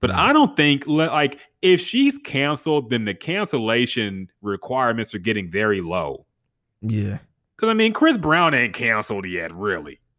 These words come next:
Speaker 2: That, people be moving the, man, I'm telling you, people
Speaker 1: <laughs> So,
Speaker 2: be moving the goalposts, man. <laughs>
Speaker 1: if Chris Brown, which we, we gonna talk about him in a minute,
Speaker 2: Mm-hmm.
Speaker 1: but if Chris Brown ain't canceled, Doja Cat ain't canceled for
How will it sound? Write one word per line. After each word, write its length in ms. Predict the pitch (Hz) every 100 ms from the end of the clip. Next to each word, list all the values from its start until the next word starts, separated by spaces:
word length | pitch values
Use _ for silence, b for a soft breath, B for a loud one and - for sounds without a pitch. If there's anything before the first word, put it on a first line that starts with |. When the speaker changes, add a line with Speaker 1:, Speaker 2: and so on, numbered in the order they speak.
| -
Speaker 2:
That, 180 | 165 - - 147 117 123
people 240 | 123 180 220
be 160 | 202 180
moving 260 | 196 214
the, 80 | 208 190 -
man, 160 | 202 202
I'm 60 | 214
telling 180 | 247 208
you, 40 |
people 280 | 202 294 254
Speaker 1:
<laughs> 40 |
So, 160 | 208 214
Speaker 2:
be 60 | 165
moving 160 | 175
the 60 | 156
goalposts, 640 | - 247 233 160 143 120
man. 360 | 131 147 170 190 - - 156
<laughs> 200 | 160 160
Speaker 1:
if 180 | 165 160
Chris 280 | 285 311
Brown, 400 | 135 151 156 151 147
which 180 | 143 -
we, 220 | 160 127
we 100 | 127
gonna 180 | 139 139
talk 160 | 127 120
about 180 | 120
him 140 | 117 117
in 80 | 123
a 40 |
minute, 380 | 123 92 82 87 _ _
Speaker 2:
Mm-hmm. 220 | - 131
Speaker 1:
but 100 | 120
if 100 | 127 120
Chris 200 | 190 254
Brown 440 | 127 139 151 151
ain't 260 | 139 135 127
canceled, 640 | 143 135 123 143 123 120
Doja 300 | 208 262 156
Cat 240 | - 131 117
ain't 200 | 113 104
canceled 520 | 117 113 107 113 -
for 300 | 104 95